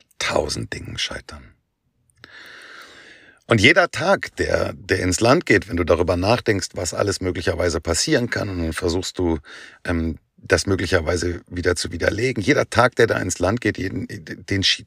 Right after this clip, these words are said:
schiebst du deine Auswanderung ja nach hinten raus. Also die Punkte, die wichtig sind, am besten aufschreiben, angucken und sagen, okay,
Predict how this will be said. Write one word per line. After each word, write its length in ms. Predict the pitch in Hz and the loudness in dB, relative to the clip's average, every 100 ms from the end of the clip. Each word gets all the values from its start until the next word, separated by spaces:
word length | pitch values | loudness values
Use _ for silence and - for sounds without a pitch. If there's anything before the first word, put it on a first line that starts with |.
| - | -8
schiebst 460 | - - 120 - | -4 -2 -4 -4
du 60 | 107 | 2
deine 280 | 90 98 - | 2 2 0
Auswanderung 480 | 107 - 127 92 98 | 0 0 -2 -2 -4
ja 100 | 87 | -4
nach 140 | 90 | -2
hinten 280 | 101 - 87 | -2 -2 -6
raus. 420 | 76 107 - - _ _ _ _ _ _ _ _ _ _ _ - - - - - - - - | -10 -12 -16 -16 _ _ _ _ _ _ _ _ _ _ _ -20 -20 -20 -20 -20 -20 -20 4
Also 180 | 113 90 | 4 4
die 100 | 92 | 2
Punkte, 320 | 131 139 127 | 4 4 4
die 140 | 101 | 2
wichtig 340 | 104 117 110 - | 2 2 0 0
sind, 500 | 95 90 87 - - _ _ _ - | 0 0 -2 -8 -14 _ _ _ -2
am 140 | 87 | 2
besten 340 | 82 - - | 4 2 0
aufschreiben, 720 | - 131 - 120 117 135 - - _ _ _ _ _ _ _ _ _ - - | 4 4 4 2 2 0 -4 -14 _ _ _ _ _ _ _ _ _ -18 -2
angucken 680 | 95 123 - 131 123 123 120 | 0 0 2 0 2 -2 -4
und 120 | 92 | 0
sagen, 200 | 90 92 | 0 0
okay, 400 | 90 - - | -2 2 2